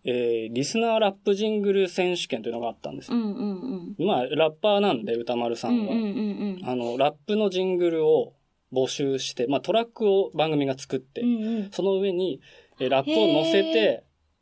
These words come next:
Speaker 1: 送り返してくれと。
Speaker 2: 面白い。
Speaker 1: で、それを、えーと、ジングルとして使うから、
Speaker 2: うん。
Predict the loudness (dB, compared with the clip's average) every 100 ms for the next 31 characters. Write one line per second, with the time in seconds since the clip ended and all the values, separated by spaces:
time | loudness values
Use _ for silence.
0 | _ 0 2 2 0 0 -4 -8 -8 -2
1 | 2 2 2 2 4 4 4 6 4 4
2 | 2 2 4 2 0 -2 -2 -4 0 2
3 | 2 2 0 -2 -2 2 2 0 -6 -6
4 | -2 -2 -2